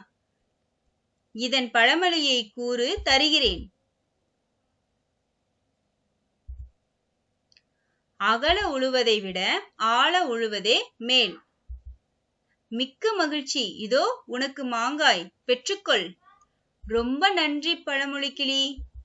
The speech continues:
சிறுவர்கள் அனைவரும், "செல்லம்மா,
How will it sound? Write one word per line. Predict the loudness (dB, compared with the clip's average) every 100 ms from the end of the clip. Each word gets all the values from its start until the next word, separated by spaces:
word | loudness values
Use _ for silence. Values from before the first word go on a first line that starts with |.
| _ _ _ _ _ _ _ _ _ _
சிறுவர்கள் | -4 -4 2 2 4 2
அனைவரும், | 4 2 0 -2 0 -2 -4 _ _ _ _
"செல்லம்மா, | -2 0 2 0 2